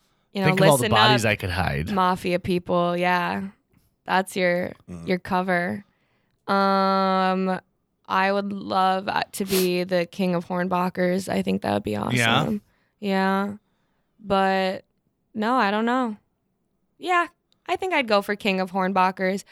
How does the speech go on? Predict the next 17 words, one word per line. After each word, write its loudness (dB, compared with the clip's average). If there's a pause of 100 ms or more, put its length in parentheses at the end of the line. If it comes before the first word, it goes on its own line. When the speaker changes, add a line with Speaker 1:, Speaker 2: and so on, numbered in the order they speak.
(160)
Speaker 1:
'cause 0
everything 0
in 0
there, 2
you -4
could -2
have -2
it 0
all. -4 (240)
You 0
Speaker 3:
Right, 4
Speaker 1:
know? -8
Speaker 3:
right. 2
Speaker 1:
I'd 2
just -8
go 2
and -4